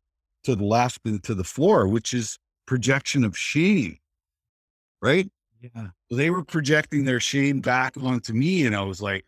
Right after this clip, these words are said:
Speaker 1: "Oh,
Speaker 2: Oh.
Speaker 1: cow, like, this is heavy shit," right?
Speaker 2: Yeah.
Speaker 1: Because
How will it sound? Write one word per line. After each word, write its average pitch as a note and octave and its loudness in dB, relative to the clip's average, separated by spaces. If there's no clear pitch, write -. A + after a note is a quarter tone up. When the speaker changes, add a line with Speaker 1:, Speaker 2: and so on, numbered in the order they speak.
Speaker 1:
"Oh, C3+ -14
Speaker 2:
Oh. A2 -8
Speaker 1:
cow, B2 0
like, F2+ -10
this B2+ -2
is G2+ -10
heavy A#2 -2
shit," D#3+ 0
right? A#2+ 0
Speaker 2:
Yeah. A#2+ -10
Speaker 1:
Because A2+ 0